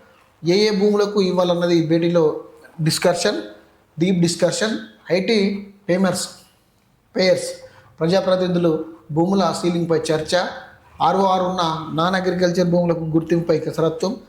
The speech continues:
ఈ నెల ఐదు నుంచి ఏడు వరకు మళ్ళీ అప్లికేషన్లు స్వీకరణ. రేపు సీఎం రేవంత్ రెడ్డి అధ్యక్షతన క్యాబినెట్ సమావేశం. మంత్రివర్గ సమావేశంలో ఫైనల్ చేయనున్న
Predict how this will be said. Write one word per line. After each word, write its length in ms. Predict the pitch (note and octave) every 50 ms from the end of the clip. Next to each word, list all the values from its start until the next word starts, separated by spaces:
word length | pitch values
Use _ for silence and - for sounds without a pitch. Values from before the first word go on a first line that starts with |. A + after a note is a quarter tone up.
| - _ _ -
ఈ 40 | E3+
నెల 340 | F3 F3 F3+ F#3+ F3+ E3+ D3+
ఐదు 180 | D#3 E3+ F3+ F#3
నుంచి 280 | F#3 F3+ E3 - F#3+ F3 D#3+ D#3+
ఏడు 120 | E3+ E3+
వరకు 520 | F3 E3+ F3 E3+ E3+ F3 D#3+ D3+ D#3 - - - - - - - D#3
మళ్ళీ 240 | E3 F#3 G3+ G#3 G3
అప్లికేషన్లు 540 | F3+ F3+ F#3 F3 F3+ F3 - F3+ F3 F3
స్వీకరణ. 580 | D#3 - D#3+ D#3 D#3+ E3+ E3 E3+ F3+ F#3+ - D#3 D3+
రేపు 240 | D#3 F3+ F#3+ F#3+ F#3+
సీఎం 360 | - - - G3+ G3+ G3+ G3
రేవంత్ 260 | F#3+ F#3 F#3 F#3 F3+
రెడ్డి 220 | F3+ F3+ F3 F#3+ F3
అధ్యక్షతన 680 | D#3 D3 D#3 E3 D#3+ - E3+ D#3+ E3 E3+ E3 D3 C#3+ - - - - _ _
క్యాబినెట్ 320 | - E3 E3+ E3+ E3+ E3 E3+
సమావేశం. 640 | - D3+ D#3+ D#3+ D#3+ E3 E3 D#3+ F#3+ F#3+ F#3 E3
మంత్రివర్గ 500 | D#3 E3 E3 F#3 F#3+ F#3 F3 F3 F3 F3+
సమావేశంలో 720 | E3+ E3+ E3 E3+ E3+ E3+ D#3+ E3 E3 E3 E3+ D#3+ D#3 E3 - - - - - -
ఫైనల్ 360 | E3+ F3+ F#3+ G3+ G3 G3 F3
చేయనున్న 420 | E3+ E3+ E3+ F3 F3+ D#3+ D#3 -